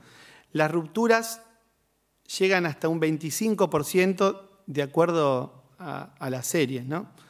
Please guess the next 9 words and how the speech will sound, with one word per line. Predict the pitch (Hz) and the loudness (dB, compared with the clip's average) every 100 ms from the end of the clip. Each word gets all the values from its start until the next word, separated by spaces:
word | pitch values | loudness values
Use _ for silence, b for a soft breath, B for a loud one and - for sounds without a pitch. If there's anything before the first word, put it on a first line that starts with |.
| b b b b | b b b b
Este, | - 131 - 143 139 139 | -8 -6 -2 0 0 -4
si | - 196 | -6 0
uno | 214 | 0
quisiera | - 165 190 180 | -2 -2 2 4
ver, | 175 139 | 4 2
como | 139 135 | -2 -4
les | 127 | -4
decía | 131 165 151 | -4 2 4
hoy, | 135 | 4